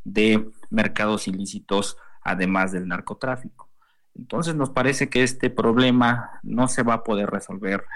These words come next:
en este proceso electoral y solamente se podrá ir met-,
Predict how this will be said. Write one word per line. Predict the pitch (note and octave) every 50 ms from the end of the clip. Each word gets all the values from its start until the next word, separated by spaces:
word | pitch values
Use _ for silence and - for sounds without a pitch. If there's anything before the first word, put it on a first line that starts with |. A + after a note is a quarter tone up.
| - -
en | G2 F#2+ G2+ A2+
este | C3 C3 - C3+ G#2+
proceso | - F2 F2+ - F#2+ F#2 - G#2
electoral | G2+ F#2+ - - - F#2 G2 G2+ G2 G#2 - - -
y | C#3
solamente | - - - C3+ C3 B2+ A#2+ A2 A2+ A2+ A2 G#2+ - G#2+ G2+
se | - - G2+
podrá | - - - G2 G2 G2+ G2+ G2+ G#2+
ir | G#2+ A2 A2+ G#2+ G#2+
met-, | G#2+ G#2 -